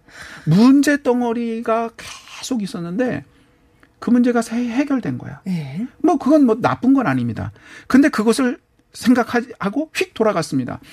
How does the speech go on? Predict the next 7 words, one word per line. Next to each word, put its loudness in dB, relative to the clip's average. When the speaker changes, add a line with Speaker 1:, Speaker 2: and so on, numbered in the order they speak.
Speaker 1:
자, 0
여기서 0
선조가, -2
Speaker 2:
음. -2
Speaker 1:
여기서 -2
중요합니다. -2
선조가 0